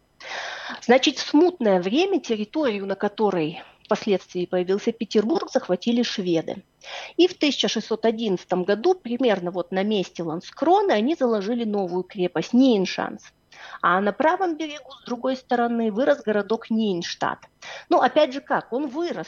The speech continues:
то есть это был настоящий город, и в середине семнадцатого века население его было около двух тысяч человек.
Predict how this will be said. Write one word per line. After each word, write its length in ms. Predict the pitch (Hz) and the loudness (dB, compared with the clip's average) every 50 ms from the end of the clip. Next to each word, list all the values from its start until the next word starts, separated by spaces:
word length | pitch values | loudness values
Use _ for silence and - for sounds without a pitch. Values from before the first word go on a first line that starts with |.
| - _ | -12 _
то 80 | 180 | -16
есть 160 | 170 - - | -16 -12 -12
это 160 | 196 185 - 202 | -10 -8 -8 -6
был 220 | 185 214 240 254 | -4 -4 -2 0
настоящий 640 | 254 226 226 - 226 214 214 202 196 - - - - | -2 -2 -2 -2 -2 0 0 0 0 -2 -4 -10 -6
город, 400 | - 202 247 302 339 - - - | 0 2 2 4 2 0 -2 -4
и 140 | 247 233 226 | -6 -6 -6
в 60 | - | -6
середине 460 | - 220 208 208 208 240 240 233 220 | -8 -6 -6 -4 -2 0 2 2 0
семнадцатого 720 | - - 214 208 202 202 202 196 - - - 196 190 185 | 0 -2 -2 0 0 2 0 0 -2 -2 -2 0 2 2
века 320 | 180 208 285 330 - 330 | 2 2 2 2 4 2
население 600 | 302 285 262 - - 214 190 214 277 285 285 277 262 | 2 2 2 0 -2 -2 0 0 0 0 0 0 0
его 200 | 240 202 247 262 | 0 0 0 0
было 280 | 220 240 247 269 254 | 0 -2 0 2 4
около 320 | 214 240 269 - 254 240 226 | 4 4 2 2 0 -2 -2
двух 320 | 180 180 196 285 - - | 0 -2 -6 -8 -8 -8
тысяч 280 | - 269 262 - 233 - | -8 -10 -10 -10 -12 -10
человек. 600 | - - - 220 220 220 214 190 160 135 - - | -6 -2 0 2 2 2 2 0 -2 -2 -4 -6